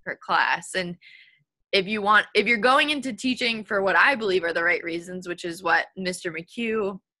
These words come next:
did for you, um, by being, you know, like, there for their students, that's a lot of responsibility to not only teach,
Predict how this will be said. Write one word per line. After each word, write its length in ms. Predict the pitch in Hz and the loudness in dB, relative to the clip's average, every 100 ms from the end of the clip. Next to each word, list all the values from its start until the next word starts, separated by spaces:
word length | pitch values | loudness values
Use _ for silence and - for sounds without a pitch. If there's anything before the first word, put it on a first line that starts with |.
| _ _ _ _ _ _ _ _ _ _ - | _ _ _ _ _ _ _ _ _ _ -4
did 280 | 180 180 175 | 0 0 -2
for 100 | 170 | -4
you, 580 | 180 285 233 190 185 180 _ _ _ _ - | 0 2 2 2 -2 -6 _ _ _ _ 0
um, 360 | 185 170 160 170 | 4 6 4 0
by 200 | 185 185 | 0 0
being, 460 | 180 170 156 180 - | 0 -4 -4 -12 -8
you 120 | 196 | -4
know, 140 | 175 | -2
like, 220 | 160 160 | -4 -6
there 220 | - 180 180 | 2 4 4
for 140 | 180 | 0
their 160 | 160 170 | -4 -6
students, 640 | - 269 208 170 170 - | -4 -2 0 -2 -8 -8
that's 220 | - 180 180 | 0 0 2
a 40 | |
lot 140 | 180 | 4
of 60 | 175 | 4
responsibility 800 | 175 - 175 170 160 190 175 165 | 2 -2 -4 -4 -6 -4 -2 -4
to 140 | 156 | -4
not 180 | 180 170 | -2 0
only 240 | 160 156 165 | 0 -6 -12
teach, 560 | - 233 226 - - | -8 -4 -4 -6 -14